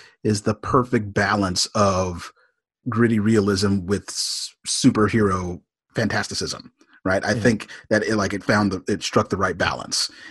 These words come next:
Speaker 1: And I think
Speaker 2: Mm-hmm.
Speaker 1: that's what we're, that's, I think that's what people, honestly, I think that's what really resonates with people. Like, with the, for example, a good example of, I think, what the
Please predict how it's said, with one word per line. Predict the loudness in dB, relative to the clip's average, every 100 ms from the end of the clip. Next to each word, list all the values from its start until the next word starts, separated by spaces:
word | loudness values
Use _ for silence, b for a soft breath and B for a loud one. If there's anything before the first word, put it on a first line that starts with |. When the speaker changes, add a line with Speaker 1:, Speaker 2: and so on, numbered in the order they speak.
| B
Speaker 1:
And | 2
I | 2
think | 4 4 4
Speaker 2:
Mm-hmm. |
Speaker 1:
that's | 4 4
what | 2
we're, | 0 -2 -2
that's, | -2 2
I | 2
think | 4 4
that's | 4 2
what | -2
people, | -2 -2 2 2 0 -4 B B B _
honestly, | 4 6 6 2 0 0
I |
think | 2 2
that's | 0 0
what | -2 -2
really | -2 0 -2 -6 -16 _ -12
resonates | -4 0 2 0 -6 -8
with | -10
people. | -12 -12 -16 B B
Like, | 0 2
with | 0
the, | 0 0 -2 -2
for | 0
example, | 2 2 2
a | 4
good | 4
example | 4 0 0 2 2 0
of, | -2
I | -2
think, | 0 0
what | -2
the | -4